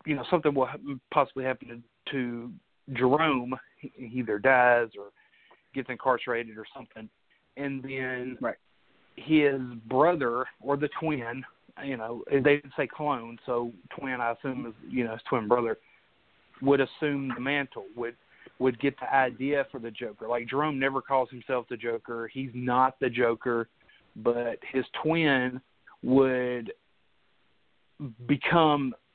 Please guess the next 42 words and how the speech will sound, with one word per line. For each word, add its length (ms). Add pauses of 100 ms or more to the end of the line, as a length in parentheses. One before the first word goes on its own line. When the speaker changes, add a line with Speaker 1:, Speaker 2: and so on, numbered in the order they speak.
(400)
Speaker 1:
that 340
identity, 680 (380)
which 180
is 60
still 160
gonna 140
piss 240
people 220
off 160
Speaker 2:
Right. 140
Speaker 1:
because 380 (640)
now 220
you 180
have 140
a 60
Joker 320
Speaker 2:
Sounds 140
Speaker 1:
that's, 80
Speaker 2:
wrong. 220 (1600)
Speaker 1:
that, 380
yeah, 260
that's 280 (800)
a 280
copycat 480 (840)
that 220 (280)
took 240
inspiration 640
from 180
Speaker 2:
Right. 80
Speaker 1:
someone 280
else. 260
And 120
we 120
know 200
in 60
the 80
comics 420
the 80
Joker 340
never 260
did 220
that. 200